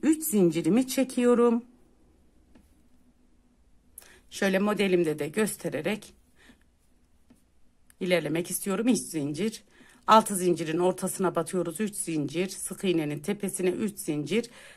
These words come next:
Bu şekilde devam ediyor. Şimdi burada hemen ortalıyorum.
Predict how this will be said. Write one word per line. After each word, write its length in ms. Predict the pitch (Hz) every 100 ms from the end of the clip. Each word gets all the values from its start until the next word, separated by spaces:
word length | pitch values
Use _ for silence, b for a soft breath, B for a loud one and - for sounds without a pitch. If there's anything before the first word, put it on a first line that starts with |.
| B
Bu 40 | 208
şekilde 420 | 196 185 165 220
devam 380 | 170 151 143 143
ediyor. 420 | 135 143 139 - - b b b b b
Şimdi 340 | - 262 233
burada 460 | 233 214 165 170 202 - _ _ _ _ _ - _ _ _ _ _ _ _ _ _ _ _ _ _ _ _ _ _ _
hemen 280 | - 269 233
ortalıyorum. 840 | 339 359 359 349 233 160 170 233